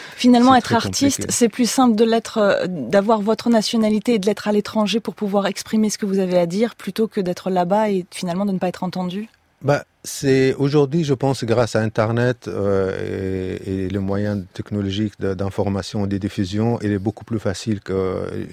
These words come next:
Speaker 2: il y a quelques années pour les artistes, que ce soit là-bas ou ici. Mais c'est certes que être à l'extérieur, au moins physiquement,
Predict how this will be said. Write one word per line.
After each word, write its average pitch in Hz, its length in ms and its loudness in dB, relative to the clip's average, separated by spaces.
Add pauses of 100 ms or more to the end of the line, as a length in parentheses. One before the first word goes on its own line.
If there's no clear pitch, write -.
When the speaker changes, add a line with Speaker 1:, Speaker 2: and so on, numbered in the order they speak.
(260)
Speaker 2:
il 104 100 -8
y 104 60 0
a 101 80 0
quelques 98 320 -6
années 104 260 2 (240)
pour 104 160 -2
les 95 140 -2
artistes, 101 340 -4
que - 140 -10
ce - 120 -8
soit 92 360 -4 (180)
là-bas 98 460 0
ou 95 120 -8
ici. 110 300 -4
Mais 113 240 2
c'est 117 240 -2
certes - 420 0
que 95 220 -6 (560)
être 117 260 0
à 101 80 4
l'extérieur, 113 580 2
au 113 100 2
moins 113 220 2
physiquement, 107 580 -2